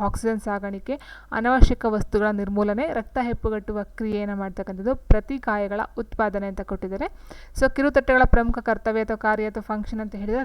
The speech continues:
ರಕ್ತ ಹೆಪ್ಪುಗಟ್ಟುವ ಒಂದು ಕ್ರಿಯೆಯನ್ನ ಮಾಡ್ತಕ್ಕಂಥದ್ದು ಕಿರುತಟ್ಟೆಗಳ ಒಂದು ಪ್ಲೇಟ್ಲೆಟ್ಸ್ ಅಂತ ಹೇಳ್ತೀವಿ ಇಂಗ್ಲಿಷಲ್ಲಿ,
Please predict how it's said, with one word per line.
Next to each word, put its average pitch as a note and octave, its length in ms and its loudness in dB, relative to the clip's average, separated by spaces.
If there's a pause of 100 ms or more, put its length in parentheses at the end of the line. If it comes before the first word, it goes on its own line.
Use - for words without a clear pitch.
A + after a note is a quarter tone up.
ರಕ್ತ - 180 -8 (100)
ಹೆಪ್ಪುಗಟ್ಟುವ G#3 500 -6
ಒಂದು A#3 120 -8 (140)
ಕ್ರಿಯೆಯನ್ನ G3 500 -6 (280)
ಮಾಡ್ತಕ್ಕಂಥದ್ದು F#3+ 540 -8 (100)
ಕಿರುತಟ್ಟೆಗಳ G3 500 -4 (120)
ಒಂದು G#3 140 -6 (460)
ಪ್ಲೇಟ್ಲೆಟ್ಸ್ B3+ 600 4
ಅಂತ G3 180 0
ಹೇಳ್ತೀವಿ G3 320 -6
ಇಂಗ್ಲಿಷಲ್ಲಿ, G3 420 2